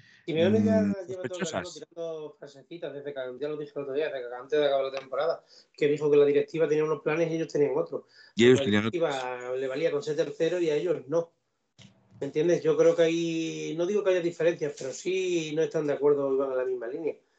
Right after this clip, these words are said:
Speaker 1: Eh, uf, pues yo la verdad es que no pongo las manos en el fuego por nadie.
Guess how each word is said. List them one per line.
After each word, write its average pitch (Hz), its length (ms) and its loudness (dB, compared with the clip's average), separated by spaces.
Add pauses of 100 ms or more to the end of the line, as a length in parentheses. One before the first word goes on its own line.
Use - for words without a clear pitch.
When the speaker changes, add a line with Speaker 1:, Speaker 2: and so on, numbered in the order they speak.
(500)
Speaker 1:
Eh, 139 1120 0 (240)
uf, 220 180 2 (380)
pues 113 360 0 (540)
yo 151 200 4
la 175 100 8
verdad 160 220 6
es 147 120 -4
que 151 200 4
no 143 120 2
pongo 139 180 2
las 131 80 -4
manos 135 140 -4
en - 20 -2
el 127 60 -8
fuego 135 180 0
por 113 120 -6
nadie. 113 300 -4